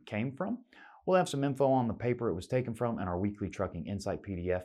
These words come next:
and I'll also leave a link in there so you can access it yourself if you'd like.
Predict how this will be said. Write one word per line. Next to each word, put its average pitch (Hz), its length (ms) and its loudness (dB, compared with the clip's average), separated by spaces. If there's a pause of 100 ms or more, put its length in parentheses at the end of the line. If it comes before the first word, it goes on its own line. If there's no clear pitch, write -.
(120)
and 113 100 -2
I'll 113 60 4
also 107 260 0
leave 87 220 -2
a 80 80 -6
link 82 220 -6
in 82 100 -4
there 78 160 -8
so 85 160 -8
you 80 80 -6
can 78 140 -10
access 78 420 -10
it - 80 -14
yourself 73 420 -12
if - 80 -18
you'd 78 160 -8
like. 87 260 0